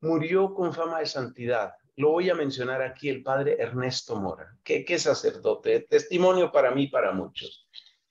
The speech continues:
Y el padre Morita contaba que cuando él era niño, su papá,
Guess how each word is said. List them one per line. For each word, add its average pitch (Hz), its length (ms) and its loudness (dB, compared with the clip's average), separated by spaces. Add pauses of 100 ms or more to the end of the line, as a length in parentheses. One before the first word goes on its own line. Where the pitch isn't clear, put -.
(140)
Y 160 100 2
el 156 140 4
padre 254 320 4
Morita 190 640 0 (540)
contaba 190 500 4
que 190 140 -4
cuando 139 320 2
él 196 100 2
era 185 200 0
niño, 175 440 -2 (1120)
su - 260 -4
papá, 175 640 0